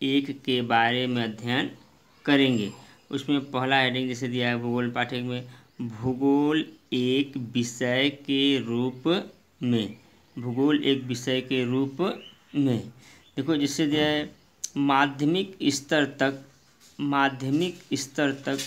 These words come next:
भूगोल का अध्ययन, माध्यमिक स्तर तक भूगोल का अध्ययन सामाजिक विज्ञान पाठ्यक्रम के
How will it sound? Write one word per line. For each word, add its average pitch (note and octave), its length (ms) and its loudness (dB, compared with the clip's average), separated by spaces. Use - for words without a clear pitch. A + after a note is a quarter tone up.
भूगोल C#3 800 0
का C3 340 6
अध्ययन, A#2+ 920 -2
माध्यमिक B2+ 800 -2
स्तर C#3+ 400 -2
तक - 400 -8
भूगोल C3 720 0
का B2 240 6
अध्ययन B2 840 -4
सामाजिक C3+ 1200 2
विज्ञान B2+ 1120 -2
पाठ्यक्रम C3+ 960 2
के C3 580 0